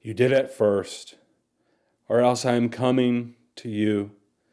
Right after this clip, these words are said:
and remove your lampstand out of its place until you repent.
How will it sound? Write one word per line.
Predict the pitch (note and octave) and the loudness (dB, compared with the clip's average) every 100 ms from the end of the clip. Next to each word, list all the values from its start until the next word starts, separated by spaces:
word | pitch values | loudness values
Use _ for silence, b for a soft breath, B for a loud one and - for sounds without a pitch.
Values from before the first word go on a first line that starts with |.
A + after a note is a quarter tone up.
| _ _ - | _ _ -8
and | G#2 | -2
remove | G#2+ A2 C#3 C#3 B2 | 0 2 2 2 0
your | A#2+ | -2
lampstand | A2 G#2 G#2 - - G#2 G2+ | 0 0 -2 -6 -8 -6 -6
out | G2+ G2 | -4 -2
of | G2+ | -2
its | G#2 - | -4 -8
place | - G2+ F#2+ F#2 - - _ _ _ _ _ _ _ _ _ | -6 -4 -4 -6 -14 -18 _ _ _ _ _ _ _ _ _
until | A2 - C3 | -12 -4 0
you | A#2+ | 2
repent. | A#2 A2+ - A#2+ G#2 G2+ - | 2 0 -2 -2 -2 -6 -16